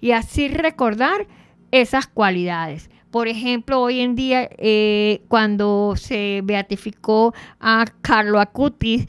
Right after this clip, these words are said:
muchos niños se han vestido como él, con su jean, con su chaqueta, su morral, sus lentes, y es un santo del pleno siglo veintiuno. Así como también tenemos santos del siglo veinte,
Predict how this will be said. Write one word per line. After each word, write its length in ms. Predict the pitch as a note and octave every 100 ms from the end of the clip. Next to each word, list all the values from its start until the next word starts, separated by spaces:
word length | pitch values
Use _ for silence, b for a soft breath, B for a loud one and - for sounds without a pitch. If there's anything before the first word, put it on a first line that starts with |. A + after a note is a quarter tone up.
| B
muchos 400 | - B3+ E4+ F#4
niños 460 | D#4+ C#4 E4 F4+ C4
se 120 | -
han 140 | G#3+ G#3
vestido 480 | A#3+ - A#3 A#3+
como 340 | A#3+ G#3 F#3+ F3+
él, 240 | G#3 G#3+
con 200 | G#3+ F#3
su 240 | E3+ F#3+ F3+
jean, 540 | E3 G#3 A#3+ B3 A#3+
con 200 | G#3 G3
su 180 | - F#3
chaqueta, 880 | - E3 - A#3 A#3+ A#3 A3 G#3+ G#3+
su 160 | -
morral, 720 | F3+ E3+ F3+ G3 A3+ A3+ A3 A3
sus 240 | G#3+ G3+
lentes, 580 | B3 A#3+ A#3 A3 A#3 - B B B -
y 180 | A3+ A3
es 140 | G#3+
un 160 | A#3+ B3
santo 640 | - B3 C#4+ C#4+ D4+ E4
del 320 | C#4+ G3+ G3 F#3+
pleno 500 | - G3+ G#3 G#3 G#3
siglo 680 | - - A3+ G#3+ G3+ G#3 F#3+ B B
veintiuno. 840 | - G3 G3 F#3 - D4+ D#4+ G#3 D#3 B B B
Así 440 | - G#3 - B3
como 240 | G#3 B3+ B3+
también 440 | A#3 G3+ G3+ A#3+
tenemos 440 | C4 A3+ G#3+ A3 -
santos 400 | A#3+ A3+ B3 C4+
del 140 | G3
siglo 420 | - A#3+ A3 A#3
veinte, 600 | A3+ A#3 B3+ B3 G3+ G3